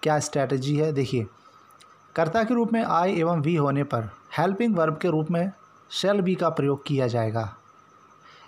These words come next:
यानी कि सब्जेक्ट I और we होगा तो यहाँ पर हेल्पिंग वर्ब shall be का प्रयोग होगा तथा शेष सभी कर्ताओं के साथ will be का प्रयोग किया जाएगा। I, we के साथ shall be, बाकी सबके साथ will be।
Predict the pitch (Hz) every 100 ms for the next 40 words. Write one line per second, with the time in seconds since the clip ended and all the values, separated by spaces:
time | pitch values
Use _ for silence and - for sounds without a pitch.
0 | - 165 190 202 160 139 156 180 - -
1 | 151 170 190 165 127 170 131 120 131 185
2 | - - - 160 160 185 214 143 151 -
3 | - 175 220 214 226 151 139 156 - -
4 | - 165 196 214 208 170 147 147 127 135
5 | 127 127 - - - - - - - -
6 | 147 165 160 - 220 214 170 220 202 156
7 | 143 143 135 156 170 - - - 143 233
8 | 196 180 151 131 139 135 - 147 123 117
9 | 113 110 - - - 175 208 208 202 -
10 | 156 156 139 127 180 202 151 143 139 131
11 | 139 151 208 135 147 135 123